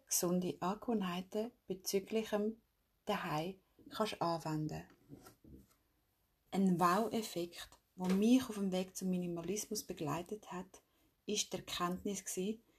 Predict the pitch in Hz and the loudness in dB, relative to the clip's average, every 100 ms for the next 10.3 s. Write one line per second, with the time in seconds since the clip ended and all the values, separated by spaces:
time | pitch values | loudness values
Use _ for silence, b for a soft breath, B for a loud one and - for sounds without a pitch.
0 | b _ - 196 185 180 - 170 165 190 | b _ -4 -2 0 -2 -2 -4 0 4
1 | 220 214 202 - 180 175 180 - 170 - | 4 4 0 -4 -4 -4 -4 -8 -10 -10
2 | 175 175 180 175 180 175 185 165 160 - | -8 -6 -6 -6 -6 -4 -4 -4 -6 -8
3 | 170 160 160 - _ _ _ _ 160 165 | -6 -4 -6 -8 _ _ _ _ -6 -6
4 | - - 180 175 208 - - - 180 175 | -6 -4 -2 -2 -2 -6 -10 -2 0 0
5 | 180 - 185 170 175 175 170 165 170 - | -2 -6 -6 -6 -6 -6 -8 -8 -8 -8
6 | 160 - - _ _ _ _ _ _ _ | -8 -14 -20 _ _ _ _ _ _ _
7 | _ - _ - 180 185 180 175 156 - | _ -20 _ -8 0 2 4 2 -2 0
8 | 208 269 - b b b b b b _ | -2 -2 -10 b b b b b b _
9 | _ _ _ 247 262 277 269 - - - | _ _ _ 4 4 2 0 -2 -6 -2
10 | 175 175 240 | 2 2 0